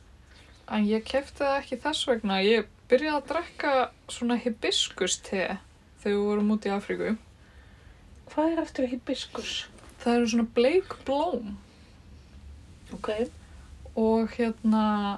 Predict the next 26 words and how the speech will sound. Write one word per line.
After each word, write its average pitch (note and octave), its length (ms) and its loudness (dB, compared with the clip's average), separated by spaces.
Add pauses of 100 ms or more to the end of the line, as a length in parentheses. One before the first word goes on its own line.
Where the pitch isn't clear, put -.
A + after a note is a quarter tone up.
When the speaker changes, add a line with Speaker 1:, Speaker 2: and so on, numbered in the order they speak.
(1700)
Speaker 1:
mér A3+ 300 4
finnst A#3+ 300 -4
það B3 140 2
mjög B3+ 240 2
gott. - 520 -10 (300)
Speaker 2:
Já. D4+ 200 2 (560)
Speaker 1:
En A3 180 -4
þetta A#3+ 260 2
er C4 60 4
reyndar B3+ 460 2 (200)
eitthvað A#3 300 -2
svona A3+ 180 4
hibiskus A#3 720 2 (100)
og A#3 120 0
blandað A3 600 2
með A3 160 4
alls A3 180 0
konar A#3 300 0
öðru. E4+ 240 -4 (1800)
En A#3 320 6 (280)
stundum A#3 480 2
er G#3+ 80 0
hægt A3+ 240 -2
að A3 80 -10
fá G#3+ 100 0 (500)
te G#3+ 200 -4